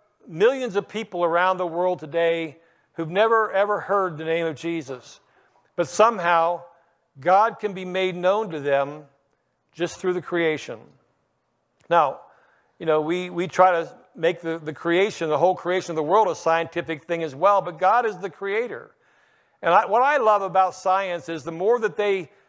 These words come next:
study the creation, the more amazing it is. And I think many, many people are ultimately gonna come to the conclusion that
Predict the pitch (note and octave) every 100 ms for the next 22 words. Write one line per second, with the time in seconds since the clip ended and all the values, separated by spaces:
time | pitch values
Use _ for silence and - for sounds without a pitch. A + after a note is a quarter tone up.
0 | _ - - - G3 G#3+ A3 G3 F#3 -
1 | F3+ F#3 G3 - D#3 D3+ F3 G#3 F3 E3+
2 | G#3+ G#3+ G#3 G3 F#3+ G3 E3+ D3+ - _
3 | _ - G3+ G#3 C#4+ C4+ G#3 - F#3 C4
4 | C4+ B3 A#3 G3 G#3+ A3+ F#3+ F#3 F#3 A3
5 | F#3+ F#3 F3+ F#3 F3+ - F#3+ F#3 F3 D3
6 | B2+ D3 G3+ D#3+ D#3+ D3+ C#3 -